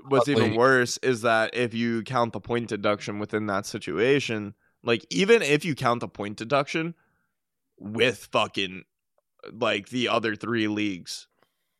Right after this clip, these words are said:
Speaker 1: my God, like, bro, fucking, they still are reaching the bottom. Like, it, it's supposed to be, like, because, uh, Everton's is minus, like, fifteen
Speaker 2: Twelve.
Speaker 1: points?
Speaker 2: Twelve,
Speaker 1: Minus twelve?
Speaker 2: fifteen, yeah.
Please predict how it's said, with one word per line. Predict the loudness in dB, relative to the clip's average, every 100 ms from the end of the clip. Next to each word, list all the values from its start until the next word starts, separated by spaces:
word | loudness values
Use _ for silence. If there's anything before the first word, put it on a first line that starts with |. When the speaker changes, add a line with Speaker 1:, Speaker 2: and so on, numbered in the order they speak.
| _ _ _ _ _ _ -12
Speaker 1:
my | 0 4 6
God, | 6 6 6 4 2
like, | -4 -2
bro, | 2 2 2
fucking, | 2 0 0 -6 -8 _
they | 0 2 2
still | 0 0 4 6
are | 6 4
reaching | 0 -4 -6
the | -6
bottom. | 0 0 0 -4 -12 -4
Like, | 2 2
it, | 4 2 4
it's | 2 2
supposed | 2 0 -2
to |
be, | -2
like, | 4 4 4 -2 -12
because, | -4 0 2 4
uh, | 6 6 6 4 2
Everton's | 2 2 -2 -2 -2
is | 0 0 -4 -6
minus, | -4 -4 -4 -6 -6 -4
like, | -2 -2 -4 -12 _ _
fifteen | -2
Speaker 2:
Twelve. | 2 4 4 2
Speaker 1:
points? | -4 -4 -6 -12 _ _ 0
Speaker 2:
Twelve, | 2
Speaker 1:
Minus | 4
twelve? | 2 2 2
Speaker 2:
fifteen, | 0 0
yeah. | 0 0